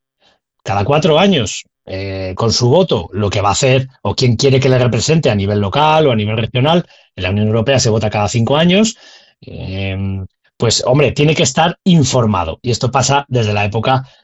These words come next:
de Grecia, que es fundamental para la democracia que la persona que decida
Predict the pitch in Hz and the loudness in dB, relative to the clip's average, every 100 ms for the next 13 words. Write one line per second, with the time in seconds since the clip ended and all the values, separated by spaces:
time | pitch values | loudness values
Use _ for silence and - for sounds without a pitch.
0 | - 104 101 147 135 82 - _ _ - | -8 -4 0 0 0 -6 -10 _ _ -2
1 | 131 - 151 131 123 120 120 156 131 117 | 0 2 2 2 2 0 2 2 2 0
2 | 113 110 123 165 156 190 208 - _ _ | 0 0 0 -2 0 0 0 -6 _ _
3 | - 123 120 113 120 - 185 175 139 175 | -4 -2 0 0 -2 0 2 2 2 0
4 | 135 - 160 160 | 0 0 0 0